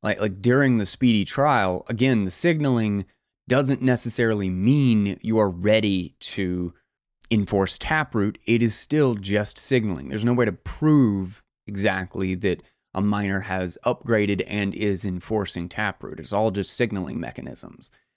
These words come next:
So they could false a signal to get the speedy trial to activate and then still not actually enforce the Taproot rules. So this kind of feels like more of a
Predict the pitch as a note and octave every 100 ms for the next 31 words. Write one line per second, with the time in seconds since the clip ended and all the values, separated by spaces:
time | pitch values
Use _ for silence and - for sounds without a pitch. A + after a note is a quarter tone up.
0 | _ _ - A2 G#2 G2+ F#2+ _ G#2+ F2+
1 | B2 E3+ A#2+ - D3+ C3+ - D3+ - E3
2 | A2+ G#2+ - B2+ A#2 A2 G2+ - A2 -
3 | - A2+ F#2+ F#2 - - B2+ A2 - F2+
4 | E2 - E2 D#2+ F2 - _ _ _ -
5 | A#2+ A2+ A2 G#2 - D3 B2+ F#2+ G2 -
6 | - G#2 G2 G2 - - - - G2 -
7 | - G2+ F#2 F2+ G#2 F#2+ - - F2+ F2
8 | G2+ F#2 - C3+ A#2 F#2+ - - - _
9 | - C#3+ B2+ - - C#3+ A#3 - F#3+ E3
10 | C#3 C#3 C#3 A2 A#2 A2+ G#2+ G#2 G2 F#2+
11 | F#2 F2+ F2+